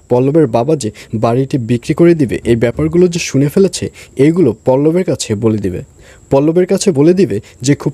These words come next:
তাড়াতাড়ি তাদের বাড়িটি বিক্রি হতে যাচ্ছে এবং তার বাবাই তাদের বাড়িটি বিক্রি করে দিচ্ছে। কিন্তু প্রথম দিকে পল্লব এইসব কথা শুনে সে এইসব কথা বিশ্বাস করবে না।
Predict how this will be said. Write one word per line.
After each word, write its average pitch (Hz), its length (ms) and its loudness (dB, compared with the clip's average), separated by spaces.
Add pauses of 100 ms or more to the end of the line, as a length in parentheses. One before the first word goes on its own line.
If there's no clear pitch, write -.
তাড়াতাড়ি 135 440 0
তাদের 117 320 0
বাড়িটি 120 400 -4
বিক্রি 117 320 -6
হতে 117 240 -2
যাচ্ছে 104 320 -4 (300)
এবং 127 240 0
তার 139 180 0
বাবাই 120 380 0
তাদের 117 300 -2
বাড়িটি 117 400 -4 (140)
বিক্রি 117 320 -2
করে 110 200 2
দিচ্ছে। 101 360 -6 (380)
কিন্তু 185 180 2
প্রথম 185 380 0
দিকে 180 220 0
পল্লব 131 400 0
এইসব 135 360 -2
কথা 135 220 0
শুনে 123 260 -4 (240)
সে - 280 0
এইসব 131 340 0
কথা 175 260 0
বিশ্বাস 113 360 -4
করবে 95 240 0
না। - 140 -6